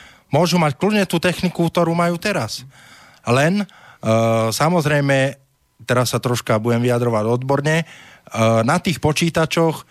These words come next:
nemôžu používať, e, systém Windowsov Microsoftu. V prvom rade to musí byť Linux,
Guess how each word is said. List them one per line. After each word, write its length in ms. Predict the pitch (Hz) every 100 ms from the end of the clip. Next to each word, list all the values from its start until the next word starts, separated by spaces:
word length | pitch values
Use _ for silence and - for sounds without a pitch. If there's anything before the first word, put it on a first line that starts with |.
| _
nemôžu 560 | - 127 185 185 139 139
používať, 600 | 139 135 120 123 120 117
e, 320 | - 113 113 101
systém 400 | 135 123 120 113
Windowsov 480 | 117 117 104 101
Microsoftu. 720 | 98 98 - 104 113 - 156 165
V 440 | _ - - -
prvom 240 | 139 143 139
rade 160 | 135
to 160 | 131 135
musí 320 | 127 117 113
byť 120 | 104 98
Linux, 480 | 101 101 147 -